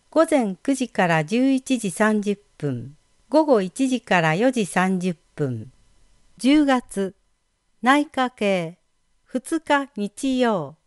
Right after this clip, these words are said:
石川医院、見附市今町、六の三の四十五。電話六六の二一四零。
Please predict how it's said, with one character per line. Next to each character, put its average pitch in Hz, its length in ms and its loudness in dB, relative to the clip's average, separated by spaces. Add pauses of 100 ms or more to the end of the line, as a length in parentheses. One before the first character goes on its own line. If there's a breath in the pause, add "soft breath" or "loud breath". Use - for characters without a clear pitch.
(120)
石 220 260 -4
川 277 460 2
医 233 160 0
院、 156 380 -4 (400)
見 208 100 -8
附 302 340 -2
市 196 260 -4
今 208 220 2
町、 185 540 -4 (440)
六 226 300 0
の 277 160 4
三 240 360 2
の 175 140 0
四 214 320 2
十 151 280 -2
五。 139 320 -6 (480)
電 285 340 4
話 269 200 4
六 233 260 0
六 269 320 2
の 240 260 2
二 277 380 4
一 196 260 -2
四 185 320 0
零。 151 380 -2